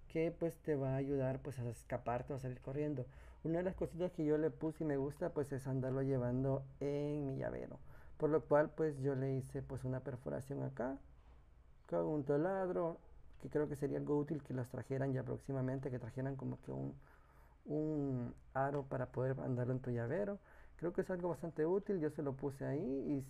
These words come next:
sí, pues, me queda bastante útil porque lo ando totalmente puesto con mis llaves, así que, pues, en cualquier momento lo ando a la mano por si lo necesito o por si improviso. Creo que es más fácil sacarlo y usarlo. Y, pues, como te digo, también traía el estuche,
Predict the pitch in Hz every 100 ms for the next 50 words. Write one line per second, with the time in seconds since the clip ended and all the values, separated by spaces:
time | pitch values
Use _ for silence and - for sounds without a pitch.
0 | - 143 139 - 123 131 123 - 131 127
1 | - 120 135 135 135 135 123 113 110 113
2 | 117 113 110 113 117 113 120 - - -
3 | - - 131 131 - 131 131 139 135 139
4 | 135 131 120 113 113 117 113 107 110 110
5 | 113 131 107 107 - - - - 131 120
6 | 131 131 131 131 127 120 117 117 117 131
7 | 151 151 135 123 117 120 113 117 165 160
8 | - 139 - - 120 120 120 117 170 175
9 | - 165 175 - - - - 131 135 123
10 | 127 123 120 135 131 120 120 127 120 117
11 | - 160 160 170 - - - - - -
12 | - - 175 175 135 135 131 127 127 120
13 | 147 117 113 110 113 110 107 - 156 -
14 | 147